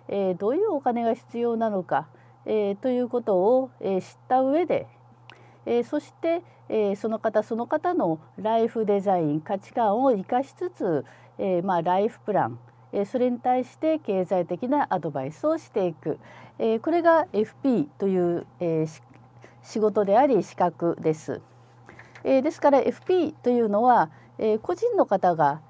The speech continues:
えー、生涯にわたって困ることなく、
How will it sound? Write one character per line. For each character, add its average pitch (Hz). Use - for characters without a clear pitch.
え 190
ー、 -
生 285
涯 247
に 240
わ 233
た 247
っ 240
て 302
困 277
る 339
こ 247
と 240
な 311
く、 160